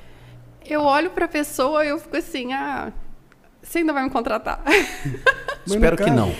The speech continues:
Speaker 2: mas no
Speaker 1: E não
Speaker 2: caso
Speaker 1: vai ter
Speaker 2: você,
Speaker 1: desconto.
Speaker 2: você
Speaker 1: Ah.
Speaker 2: foi uma insistente que deu certo.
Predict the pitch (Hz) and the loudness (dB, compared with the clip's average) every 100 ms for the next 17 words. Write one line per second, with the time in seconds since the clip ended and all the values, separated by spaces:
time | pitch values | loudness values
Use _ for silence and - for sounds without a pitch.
0 | - - 165 139 131 175 254 233 - 262 | -10 -6 -4 -2 0 4 6 8 8 8
1 | 214 175 - 240 220 214 262 202 170 170 | 6 4 6 8 8 6 4 4 6 6
2 | 160 151 170 175 185 - 202 - 147 139 | 4 4 4 6 4 2 -2 0 2 2
3 | 135 - 165 202 233 - 160 160 156 | 0 -2 0 0 -2 0 0 0 -4